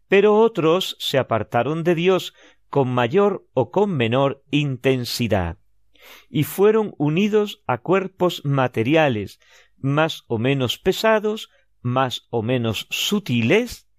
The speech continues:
conforme al grado del alejamiento de Dios que en su libertad cada uno ha decidido.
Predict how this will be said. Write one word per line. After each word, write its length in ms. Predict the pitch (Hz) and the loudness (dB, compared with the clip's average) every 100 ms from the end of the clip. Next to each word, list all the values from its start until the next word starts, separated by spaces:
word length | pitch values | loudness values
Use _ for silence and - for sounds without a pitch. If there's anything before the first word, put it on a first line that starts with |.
| _ _ _ _ _ _ - _ | _ _ _ _ _ _ -20 _
conforme 600 | - 139 123 180 196 196 | -2 -2 0 0 0 2
al 120 | 202 196 | 0 2
grado 360 | 147 143 165 | 2 2 0
del 220 | 131 123 | 0 2
alejamiento 800 | 113 113 - 110 120 131 131 160 | 2 0 -2 -2 0 0 0 -2
de 100 | 165 | -2
Dios 340 | 131 127 127 - _ _ | 0 0 0 -4 _ _
que 120 | - | -2
en 100 | 110 | -2
su 180 | - 110 | -2 -2
libertad 520 | 123 160 151 - 135 - | 0 0 -2 -2 -4 -4
cada 260 | 127 113 104 | -4 -2 -2
uno 360 | 127 120 - - | -2 -4 -4 -2
ha 160 | 156 | -2
decidido. 720 | 139 123 110 98 95 92 82 | -2 -8 -12 -10 -10 -8 -10